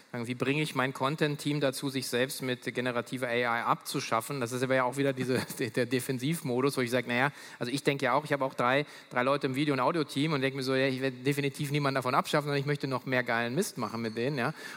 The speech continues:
Und, und, und einfach mal auch zu sagen, es ist halt keine Bedrohung. Ähm, jetzt haben wir hier drei Leute übrigens, also Doppelgänger, wisst ihr, zwei mit Schuss und, äh, Exchanges beziehungsweise Neuen Netz kann ich wirklich empfehlen, also muss man eigentlich abonnieren. Und da habe ich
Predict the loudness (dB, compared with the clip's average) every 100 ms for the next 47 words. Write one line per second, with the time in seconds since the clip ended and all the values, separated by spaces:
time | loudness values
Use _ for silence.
0 | -6 -4 0 -2 -2 -4 0 0 2 2
1 | 2 0 0 2 2 0 -2 -2 0 -2
2 | -2 -2 -2 2 2 2 0 -8 -18 -2
3 | 0 2 4 4 4 4 4 4 4 2
4 | 2 2 2 2 2 2 2 2 4 4
5 | 2 0 2 2 2 2 0 -2 -2 -2
6 | -2 -2 -2 0 0 0 -2 0 0 0
7 | -4 -2 0 2 2 4 2 2 2 2
8 | 0 0 0 0 0 2 4 2 2 0
9 | 0 2 2 0 -2 -2 0 2 2 -2
10 | -10 -4 2 6 6 4 2